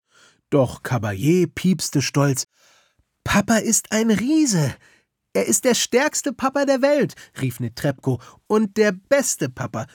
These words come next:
zwitscherte Montserrat. „Und der liebste“, chilpte Callas und umschlang mit ihren Flügelchen eine Bärenfußpranke. Hm.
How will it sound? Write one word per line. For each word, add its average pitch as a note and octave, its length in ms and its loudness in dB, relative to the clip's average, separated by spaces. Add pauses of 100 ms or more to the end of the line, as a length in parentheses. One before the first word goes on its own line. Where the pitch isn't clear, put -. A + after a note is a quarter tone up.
(200)
zwitscherte C#3 580 -2
Montserrat. A#2+ 720 -4 (400)
„Und G#3 360 0
der A#3+ 160 2
liebste“, G#3+ 800 -2 (420)
chilpte G#3 500 -2
Callas F#3 500 0 (180)
und E3 160 2
umschlang G3+ 400 2
mit F#3+ 160 0
ihren D#3+ 300 0
Flügelchen D#3 580 0
eine C3 240 -6
Bärenfußpranke. B2+ 1200 -4 (1000)
Hm. C#3 1040 0